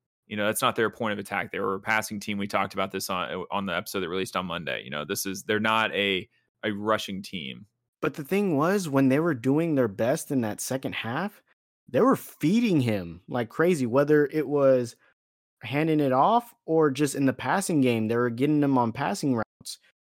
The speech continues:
Speaker 2: He, that's when they were doing their best, and then they just stopped. You know why? You know
Speaker 1: They ran out
Speaker 2: why?
Speaker 1: of time.
Speaker 2: No, because their offensive coordinator is Bill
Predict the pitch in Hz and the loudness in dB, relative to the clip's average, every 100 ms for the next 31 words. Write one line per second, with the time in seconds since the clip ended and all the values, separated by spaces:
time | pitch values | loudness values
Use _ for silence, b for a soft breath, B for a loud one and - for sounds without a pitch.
0 | _ _ _ 110 120 117 208 - 214 180 | _ _ _ -12 -10 -4 -4 0 2 4
1 | 170 147 123 156 175 143 113 95 135 220 | 6 4 6 4 4 4 2 2 4 4
2 | 110 - - 131 131 139 156 127 - - | 2 -4 -2 0 2 0 -2 -4 -2 6
3 | 180 139 - - b b b 131 175 135 | 6 4 -6 -20 b b b 6 8 6
4 | 110 117 170 269 330 320 _ _ _ _ | 4 6 6 6 2 -2 _ _ _ _
5 | _ _ 113 127 135 123 127 143 175 214 | _ _ -2 4 6 6 6 6 4 2
6 | 214 113 151 104 - _ _ _ _ _ | -2 -2 -2 -4 -10 _ _ _ _ _
7 | _ - - 127 180 151 98 90 _ _ | _ -14 -4 2 4 4 2 -4 _ _
8 | - 104 110 104 101 - 98 101 104 104 | -8 -4 -2 -2 -4 -6 -4 -2 -2 -4
9 | 95 92 - 107 104 101 95 92 90 - | -4 -8 -4 0 2 2 2 0 -2 -6
10 | _ 98 92 | _ 2 4